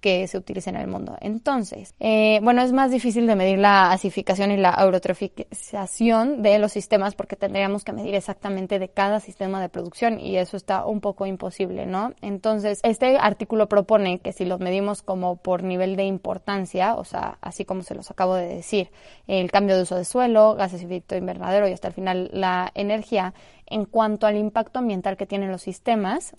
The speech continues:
de producción agrícola, midiéndolo solamente en estos, en estos casos,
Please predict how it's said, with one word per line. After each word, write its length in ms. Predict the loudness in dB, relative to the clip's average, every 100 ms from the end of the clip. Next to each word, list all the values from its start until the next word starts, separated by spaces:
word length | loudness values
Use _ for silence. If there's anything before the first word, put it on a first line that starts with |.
| -10
de 160 | -4 -4
producción 640 | -4 -6 -4 -4 -4 -4 -12 _ _ _
agrícola, 640 | -4 -2 -2 -2 0 2 0
midiéndolo 640 | -2 0 2 2 2 0
solamente 520 | 0 -2 -2 -4 -4
en 120 | -4
estos, 400 | -6 -4 -6 -6 -10
en 120 | -8
estos 400 | -8 -4 -6 -4
casos, 580 | 0 0 0 -6 -6